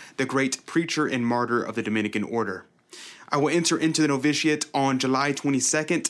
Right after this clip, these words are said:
the feast of Saint Mary Magdalene and the, uh, patron of the, uh, of preachers. God willing, I will receive my habit on August eighth, the feast of Saint Dominic, the founder of the Dominican Order.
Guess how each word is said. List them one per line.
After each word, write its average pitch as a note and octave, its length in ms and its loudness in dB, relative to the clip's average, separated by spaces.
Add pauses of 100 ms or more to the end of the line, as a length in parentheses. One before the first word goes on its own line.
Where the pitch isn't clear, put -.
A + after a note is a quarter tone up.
the C3 220 0
feast D#3+ 500 0
of C3 140 -2
Saint C3+ 280 0
Mary C3 280 4
Magdalene A#2 680 0 (340)
and A#2 360 0
the, A2 240 2
uh, G#2+ 100 -2
patron B2+ 640 -2
of A2 320 -2
the, G#2 260 2
uh, G2+ 200 -2
of - 200 -8
preachers. - 560 -2 (240)
God B2+ 280 2
willing, D3 360 4
I B2 140 0
will B2+ 80 2
receive E3 420 2
my D#3 160 2
habit B2+ 500 -2
on B2 300 2 (140)
August C#3 420 0 (100)
eighth, D3 460 0
the C3 100 -4
feast - 480 -4
of C3 120 -6
Saint A#2 360 -2
Dominic, A#2+ 540 0 (260)
the B2+ 140 0
founder B2 580 2
of G#2 140 -4
the A2 80 -2
Dominican G#2 460 -2
Order. A2 380 -6